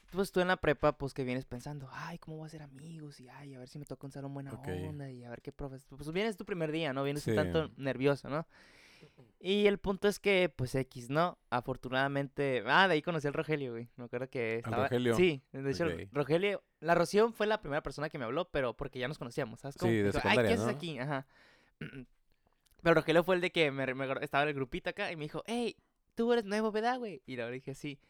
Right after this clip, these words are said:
Speaker 1: Me dijo, "¿Cómo te llamas?". Me dijo, "Ah, me llamo Brian, güey". Me dijo, "Ah, Brian, güey. Mira, ahí está el Kevin, güey. Y ahí está la Brittany, güey. Ah, pa".
Speaker 2: Increíble.
Speaker 1: Y ahí me hice compa del negro, güey.
Speaker 2: Ok.
Speaker 1: Así, güey. Así también agarró al Alex, güey, algo así parecido. Pero bueno,
Speaker 2: Al
Speaker 1: eso
Speaker 2: Alex
Speaker 1: no
Speaker 2: fue con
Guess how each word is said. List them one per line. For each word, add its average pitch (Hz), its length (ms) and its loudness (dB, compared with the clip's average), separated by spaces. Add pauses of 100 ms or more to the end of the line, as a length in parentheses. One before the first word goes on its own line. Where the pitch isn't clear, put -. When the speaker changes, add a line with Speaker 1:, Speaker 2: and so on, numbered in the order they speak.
(140)
Speaker 1:
Me 151 60 -4
dijo, 156 120 -4
"¿Cómo 233 120 -2
te 214 100 -8
llamas?". 160 320 -2
Me 139 60 -8
dijo, 127 120 -10
"Ah, 147 160 0
me 156 80 -4
llamo 151 140 -6
Brian, 135 460 -2
güey". 117 120 -10
Me 127 80 -12
dijo, 143 140 -12
"Ah, 196 400 -4 (120)
Brian, 202 360 0
güey. 170 160 -2
Mira, 165 180 0
ahí - 100 -4
está - 140 -6
el 180 80 -10
Kevin, 254 400 -2
güey. 196 160 -8 (240)
Y - 20 -4
ahí 131 120 2
está 156 220 -2
la 160 120 2
Brittany, 147 800 -2
güey. 123 320 -6
Ah, - 220 -8 (180)
pa". - 160 -4
Speaker 2:
Increíble. 95 560 4
Speaker 1:
Y - 40 2
ahí 143 100 4
me 165 60 4
hice 175 140 4
compa 180 280 6
del 147 100 6
negro, 160 300 2
güey. 123 180 -2 (120)
Speaker 2:
Ok. 104 600 -2
Speaker 1:
Así, 117 300 -8
güey. 107 160 -8
Así 143 160 -2
también 180 160 0
agarró 165 180 6
al 160 100 4
Alex, 143 220 0
güey, 127 140 -4
algo 120 140 -6
así 139 140 -10
parecido. 120 440 -12
Pero 160 140 6
bueno, 220 180 10
Speaker 2:
Al - 80 -2
Speaker 1:
eso 107 100 6
Speaker 2:
Alex 123 200 6
Speaker 1:
no - 40 -8
Speaker 2:
fue 123 140 6
con 113 440 4